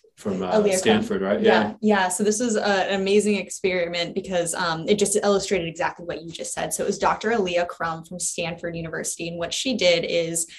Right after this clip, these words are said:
Speaker 2: she had, um, subjects come in, and they came in at two separate times, and they were given the same milkshake. So this milkshake was three hundred and twenty calories, but they were told at one point that it was a sensible, skinny milkshake that was only a hundred and forty calories.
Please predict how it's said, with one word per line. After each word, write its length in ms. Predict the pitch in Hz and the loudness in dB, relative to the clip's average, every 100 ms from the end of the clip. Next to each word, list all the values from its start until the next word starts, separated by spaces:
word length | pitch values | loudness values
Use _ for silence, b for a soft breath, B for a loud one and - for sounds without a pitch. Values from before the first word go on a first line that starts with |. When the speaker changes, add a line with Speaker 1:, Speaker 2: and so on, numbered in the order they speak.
| B | B
Speaker 2:
she 200 | - 214 | 4 4
had, 320 | 196 185 180 | 6 6 6
um, 300 | 190 185 170 | 2 0 -2
subjects 440 | - 190 226 269 | 0 2 2 -2
come 180 | - 269 | -2 0
in, 380 | 175 160 196 - b b - | 0 -2 -8 -10 b b 4
and 120 | 220 | 6
they 60 | |
came 200 | 214 214 | 8 8
in 60 | 202 | 6
at 100 | 196 | 4
two 160 | - 196 | -2 -2
separate 300 | 196 190 - | -2 -4 -4
times, 460 | 175 175 - - | -4 -4 -4 -4
and 280 | - 190 180 | -2 -2 0
they 120 | 185 | 2
were 80 | 196 | 2
given 460 | 190 220 226 202 180 | 4 4 6 2 4
the 100 | 220 | 4
same 400 | 220 240 233 202 | 6 4 4 2
milkshake. 420 | 170 - - - | 0 -6 -8 -4
So 120 | - | -4
this 180 | 190 185 | -2 0
milkshake 400 | 202 196 202 185 | -2 0 0 0
was 320 | - 170 - _ | -2 -2 -6 _
three 220 | 214 226 | 0 4
hundred 300 | 220 214 214 | 4 4 6
and 100 | 190 | 4
twenty 260 | 185 185 180 | 2 -4 -4
calories, 600 | - 170 165 160 160 - | -4 -2 0 0 -2 -2
but 140 | 208 208 | 0 4
they 100 | 190 | 4
were 140 | 185 | 2
told 720 | - - 339 285 - 165 180 B B | -2 -6 4 6 6 4 0 B B
at 180 | - 214 | 0 4
one 260 | 196 247 262 | 4 4 2
point 300 | 185 165 185 | -2 -2 2
that 100 | 190 | 6
it 80 | 185 | 6
was 100 | 196 | 4
a 120 | 175 | 2
sensible, 580 | - 247 247 226 226 220 | 4 2 4 6 6 6
skinny 380 | - 269 254 | 0 2 4
milkshake 500 | 233 214 214 - 196 | 4 2 0 2 2
that 80 | 214 | 0
was 140 | 196 185 | -4 -2
only 140 | 180 | -4
a 40 | |
hundred 360 | 175 - 196 175 | -4 0 0 0
and 120 | 170 | -6
forty 480 | - 170 - - - _ | -4 -4 -2 -8 -12 _
calories. 880 | - 160 101 - - - - - - | -4 -2 -2 -4 -2 -2 -2 -12 -18